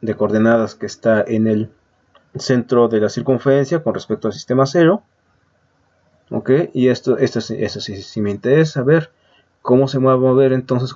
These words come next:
la posición en X y la posición en Y a lo largo del tiempo. Vemos que entonces en el tiempo cero estoy en la posición veinte en X, en la posición T F voy a estar en la posición treinta y cinco en X,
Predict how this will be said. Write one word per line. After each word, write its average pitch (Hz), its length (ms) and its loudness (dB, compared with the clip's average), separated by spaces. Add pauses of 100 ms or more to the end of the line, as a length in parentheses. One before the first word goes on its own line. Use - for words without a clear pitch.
(140)
la 104 300 -4
posición 107 380 -2
en 139 120 2
X 135 320 -2
y 123 60 -4
la 113 120 -4
posición 110 440 -2
en 127 180 4
Y 135 220 2 (260)
a 101 120 -8
lo 101 100 0
largo 104 260 2
del 95 140 0
tiempo. 101 340 -2
Vemos 113 300 2
que 113 100 -8
entonces 104 320 -6
en 98 140 -8
el 98 120 -8
tiempo 117 440 -2
cero 131 280 2
estoy 120 300 0
en 113 140 2
la 104 120 -4
posición 107 520 -4
veinte 139 420 2 (320)
en 147 160 4
X, 147 480 -4
en 110 100 -6
la 104 80 -6
posición 110 680 -2
T 127 180 4
F 117 380 -2 (500)
voy 113 120 0
a - 20 4
estar 107 180 0
en 104 60 2
la 98 100 0
posición 98 320 -6
treinta 104 280 -2
y - 20 2
cinco 123 240 0
en 160 80 4
X, 190 400 -2